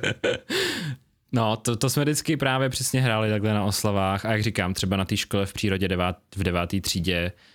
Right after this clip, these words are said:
jak jsme byli ještě strašní nerdi a ne-, moc jsme tam jako neřešili holky nebo prostě komu vlezem do pokoje, <laughs> řešili jsme prostě, jestli spolu zahrajeme na pokoji Trackmany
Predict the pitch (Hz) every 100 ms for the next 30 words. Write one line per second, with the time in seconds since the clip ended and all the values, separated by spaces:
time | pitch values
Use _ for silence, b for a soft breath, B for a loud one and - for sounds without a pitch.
0 | b _ 98 - 98 90 90 87 101 -
1 | 92 - 101 98 87 80 87 90 92 92
2 | 87 82 87 101 92 87 - 92 90 -
3 | 95 92 90 85 92 90 90 101 95 98
4 | 87 82 95 90 87 87 87 80 - 95
5 | - 87 87 85 90 85 76 82 98 101
6 | 110 92 87 80 87 87 82 92 92 104
7 | 90 107 107 107 98 90 95 120 110 104
8 | 104 120 113 98 92 87 85 82